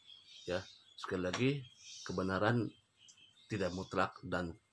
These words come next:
bisa saja salah semuanya. Ini hanya asumsi yang kita sebagai masyarakat menaruh curiga terhadap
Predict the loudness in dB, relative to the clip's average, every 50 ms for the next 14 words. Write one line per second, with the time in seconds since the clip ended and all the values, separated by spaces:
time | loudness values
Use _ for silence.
0 | _ _ -4 0 2 2 2 2 2 2 4 6 8 8 8 6 2 0 -2 -2
1 | -4 -4 -6 -8 -12 -16 _ _ -20 -20 _ _ _ _ _ 0 2 2 4 4
2 | 2 2 2 0 0 -2 -8 _ -8 -8 -6 -4 -4 -4 -2 0 0 0 0 -2
3 | -8 -20 -20 -20 -20 -20 -20 -18 -8 -6 -4 -4 -4 -6 -8 -2 2 4 4 4
4 | 2 0 -4 -14 _ -18 -18 -14 -8 -6 -6 -4 -2 -2 -2 -2 -2 -2 0 0
5 | 0 -2 0 0 0 0 0 -4 _ _ _ _ -20 -20 -20 -16 -10 -6 -2 0
6 | 2 2 2 2 0 -2 -4 -4 -8 -14 -12 -2 0 2 4 4 4 6 8 8
7 | 8 6 4 0 -6 -4 0 0 0 0 0 0 -2 -2